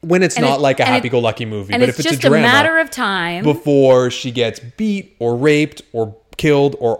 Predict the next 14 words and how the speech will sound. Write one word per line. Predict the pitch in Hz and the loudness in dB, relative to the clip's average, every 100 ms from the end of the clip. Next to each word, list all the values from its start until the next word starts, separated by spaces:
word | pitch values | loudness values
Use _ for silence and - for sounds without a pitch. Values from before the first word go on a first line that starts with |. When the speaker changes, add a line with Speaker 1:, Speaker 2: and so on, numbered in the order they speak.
| - | 2
Speaker 1:
all | 131 123 | 4 4
of | 110 | -2
those | 104 - | -10 -10
things, | 95 - 185 165 | -12 -8 -8 -6
Speaker 2:
Mm-hmm, | 139 - 110 | -8 -8 -4
Speaker 1:
right? | 104 131 - | -4 -4 -8
Speaker 2:
mm-hmm. | - - _ | -18 -20 _
Speaker 1:
And | 135 135 135 131 | -2 0 0 -2
Speaker 2:
We | 285 311 | -2 -2
really | 233 269 285 | -2 -2 -2
have | 190 185 220 175 | -4 -4 -4 -6
been | 143 135 - _ _ _ - | -8 -8 -12 _ _ _ -10
conditioned | 180 170 247 165 151 | -6 -4 -4 -6 -8
to | - 143 | -8 -12